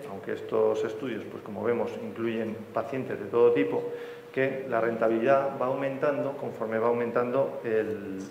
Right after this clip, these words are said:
el, la monitorización, el tipo de monitorización o lo prolongado que ésta sea. Se incluye la monitorización intrahospitalaria con una tasa de, en teoría, de detección de fibrilación auricular del quince por ciento. Hay que decir que esa monitorización intrahospitalaria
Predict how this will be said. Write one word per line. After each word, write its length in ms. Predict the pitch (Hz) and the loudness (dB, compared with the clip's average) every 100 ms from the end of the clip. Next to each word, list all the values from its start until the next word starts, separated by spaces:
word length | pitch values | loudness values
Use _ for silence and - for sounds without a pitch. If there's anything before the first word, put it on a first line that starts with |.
| - | -10
el, 500 | 123 107 107 101 101 | -4 -4 -4 -6 -6
la 80 | 107 | -4
monitorización, 840 | 110 113 107 117 - - - 147 | -2 -2 -4 -6 -8 -10 -6 -4
el 100 | 117 101 | -4 -6
tipo 180 | - | -2
de 60 | 117 | 0
monitorización 680 | 113 110 110 104 110 160 123 - - | 0 -4 -6 -6 -4 -4 -4 -8 -8
o 80 | 101 | -6
lo 120 | 104 | -6
prolongado 460 | 107 107 107 117 | -4 -4 0 -2
que 60 | 110 | -2
ésta 200 | 113 107 | -6 -10
sea. 220 | - 113 - - - - - - - - | -6 -8 -8 -14 -16 -18 -20 -20 -20 -6
Se 80 | 131 | -4
incluye 320 | 120 139 143 | 2 4 8
la 80 | 139 | 8
monitorización 480 | 131 131 127 127 131 | 6 0 -2 -2 -2
intrahospitalaria 800 | 131 123 - 131 131 160 165 170 | 0 -2 2 4 4 6 4 2
con 160 | 113 | 0
una 300 | 107 110 113 | -2 -2 0
tasa 260 | 120 117 113 | 0 0 0
de, 300 | 110 110 110 | 2 4 2
en 220 | - 113 | 0 -4
teoría, 320 | 113 110 117 | -4 0 0
de 260 | 113 110 107 107 | 2 4 4 2
detección 420 | 110 110 110 - 123 | -2 -2 -4 -4 -2
de 80 | |
fibrilación 400 | 110 101 104 101 | -2 -2 -4 -2
auricular 380 | 113 110 127 139 | -2 -2 2 2
del 100 | 107 | 2
quince 260 | 95 120 - | -2 -6 -4
por 140 | 113 | -4
ciento. 420 | - 139 160 - 113 | -4 -4 -4 -4 -6
Hay 100 | 107 | -6
que 140 | 110 | -2
decir 260 | 107 107 139 | -4 -2 -4
que 80 | 120 | -4
esa 120 | 110 | -6
monitorización 500 | 107 113 107 120 117 | -6 -6 -8 -8 -6
intrahospitalaria 680 | 113 117 - 117 113 127 | -4 -6 -4 -2 0 2